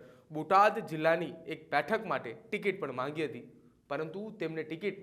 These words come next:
ના મળતા તેમને અપક્ષની અંદરથી દાવેદારી નોંધાવી, એ પણ એક માહિતી સામે આવી રહી છે. જ્યારે ઋષિ ભારતી બાપુએ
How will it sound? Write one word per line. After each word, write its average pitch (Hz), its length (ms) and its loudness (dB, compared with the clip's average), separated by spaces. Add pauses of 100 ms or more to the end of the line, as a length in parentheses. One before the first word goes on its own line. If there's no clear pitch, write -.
(120)
ના 185 180 6
મળતા 131 300 -2 (720)
તેમને 170 220 2 (520)
અપક્ષની 220 460 0
અંદરથી 165 340 0
દાવેદારી 143 480 0
નોંધાવી, 143 400 0 (280)
એ 233 40 4
પણ 190 240 2
એક 131 120 -8
માહિતી 131 300 -8
સામે 120 240 -8
આવી 110 200 -6
રહી 107 180 -10
છે. 107 100 -10 (600)
જ્યારે 180 260 4
ઋષિ 208 220 -2
ભારતી 220 280 6
બાપુએ 220 320 6